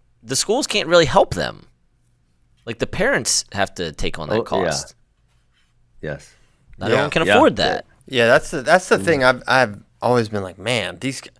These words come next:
Speaker 3: college is expensive enough. Now you're just paying for a year for them to live somewhere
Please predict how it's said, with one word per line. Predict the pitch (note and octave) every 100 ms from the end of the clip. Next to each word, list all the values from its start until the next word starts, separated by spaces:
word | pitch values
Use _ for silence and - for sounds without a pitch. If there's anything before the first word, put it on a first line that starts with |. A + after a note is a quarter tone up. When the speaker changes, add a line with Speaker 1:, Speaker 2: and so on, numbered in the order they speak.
| _
Speaker 3:
college | - D3+ G3 D3
is | C3
expensive | A2+ - - C#3 C3+ A2+
enough. | A#2+ C3+
Now | A2+
you're | D3 F#3
just | D#3 -
paying | - C3+ F3 E3
for | C3+ C#3+ A#2+
a |
year | A#2+ A#2 D#3 D3
for | B2+
them | B2+ B2
to | G#2+
live | G#2+ C3 D#3+
somewhere | - A#2+ G#2+ G#2 G2+ G2+ G#2